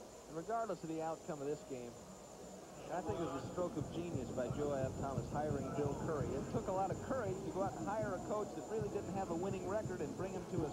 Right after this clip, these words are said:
school of the tradition of Alabama. But, you know, it's not necessarily, necessarily important whether, whether he's a great X's and O man. He's, he's a Mister Diplomacy. He's the best recruiter in America, I would say, and, uh, and just a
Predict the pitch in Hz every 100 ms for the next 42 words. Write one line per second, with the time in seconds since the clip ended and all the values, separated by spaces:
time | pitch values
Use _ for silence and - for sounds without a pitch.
0 | 160 180 180 165 139 131 127 170 185 -
1 | 160 165 160 170 196 170 156 151 - -
2 | - - - 226 214 202 226 269 247 233
3 | 220 - 220 220 196 - - - - -
4 | - - 196 226 233 233 220 202 170 -
5 | 240 233 143 170 151 110 - - - 170
6 | 170 160 208 170 151 156 214 233 - 175
7 | 175 175 160 170 220 190 143 120 107 160
8 | 147 - 143 151 139 120 117 - - -
9 | - - - - - - 202 214 190 170
10 | - 226 226 220 - 226 208 - 160 143
11 | 139 - 226 - 190 - 220 214 190 175
12 | 160 185 208 185 175 175 175 - 185 185
13 | 160 143 143 127 - 123 160 156 202 190